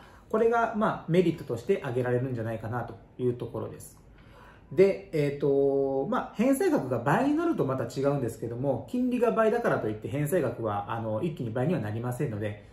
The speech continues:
そこはご注意というか、あの、思っていただけたらなと、認識いただけたら結構かと思います。で、あとですね、細かい部分ですが、もうちょっと時間大丈夫ですかね。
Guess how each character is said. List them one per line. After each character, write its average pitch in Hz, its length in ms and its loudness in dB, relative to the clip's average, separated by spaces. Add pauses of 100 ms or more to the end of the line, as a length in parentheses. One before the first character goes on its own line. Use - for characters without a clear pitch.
そ 277 140 -2
こ 339 100 0
は - 300 0 (180)
ご 139 200 4
注 147 200 0
意 104 80 -2
と - 80 -8
い - 100 -10
う - 40 -16
か、 - 200 -18 (240)
あ 117 120 -8
の、 107 160 -8
思 127 160 -4
っ 131 80 -6
て 120 80 -6
い 107 60 -6
た 107 60 -6
だ 107 100 -8
け 113 100 -10
た 143 140 -6
ら 120 80 -6
な 147 140 -6
と、 135 120 -8 (220)
認 143 120 -2
識 139 180 -6
い - 20 -8
た 135 80 -2
だ 131 80 -2
け 147 80 -2
た 208 100 -6
ら 180 60 -4
結 - 180 -4
構 113 80 -4
か - 80 -10
と 120 140 -6
思 104 160 -8
い - 20 -12
ま 113 160 -12
す。 - 160 -18 (800)
で、 - 160 -6
あ 254 60 0
と 254 120 2
で 120 120 0
す - 100 -8
ね、 120 300 -6 (440)
細 214 280 -2
か 277 120 0
い 190 60 0
部 147 140 -2
分 131 180 -8
で 113 100 -10
す - 120 -12
が、 139 240 -2
も 175 80 0
う 185 40 -2
ち - 40 -8
ょ 185 60 -8
っ - 20 -6
と 120 60 -8
時 123 60 -10
間 117 140 -6
大 113 100 -2
丈 117 120 -6
夫 - 20 -8
で - 60 -12
す - 60 -20
か 120 40 -16
ね。 151 140 -12